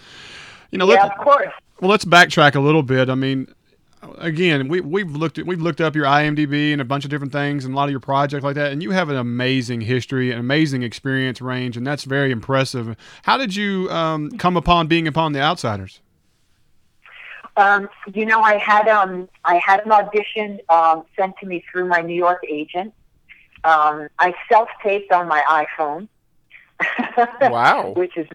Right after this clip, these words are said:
Speaker 2: really, which is really cool. Yeah, yeah. I, um, it was a very sort of fast and furious thing, um, and because they were already filming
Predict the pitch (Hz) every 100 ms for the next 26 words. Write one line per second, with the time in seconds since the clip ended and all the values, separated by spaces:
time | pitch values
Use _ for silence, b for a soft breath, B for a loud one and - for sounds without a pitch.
0 | - 170 - _ _ _ 196 196 190 165
1 | 170 180 190 190 175 156 185 214 - 185
2 | 196 135 - _ 170 165 151 - 165 165
3 | 165 165 156 151 147 _ b 190 175 175
4 | 165 156 185 185 196 - - 175 160 -
5 | 165 165 - 180 160 _ 175 170 165 160
6 | - _ _ _ _ _ 202 185 170 165
7 | - 156 151 151 190 165 175 - 208 208
8 | 185 170 170 - 165 170 151 - - 247
9 | 247 196 151 139 139